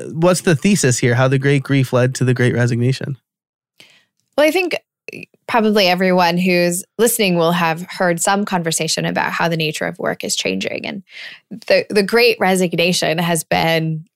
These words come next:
Speaker 2: one of the terms that's been thrown around. But, you know, there are lots of different statistics. One is that in November of twenty twenty-one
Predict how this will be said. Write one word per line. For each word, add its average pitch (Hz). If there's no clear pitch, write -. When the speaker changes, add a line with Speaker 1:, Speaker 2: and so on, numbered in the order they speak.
Speaker 2:
one 185
of 165
the 156
terms 170
that's 175
been 165
thrown 165
around. 160
But, 208
you 233
know, 190
there 185
are 180
lots 214
of 214
different 180
statistics. 160
One 196
is 180
that -
in 170
November 180
of 160
twenty 165
twenty-one 160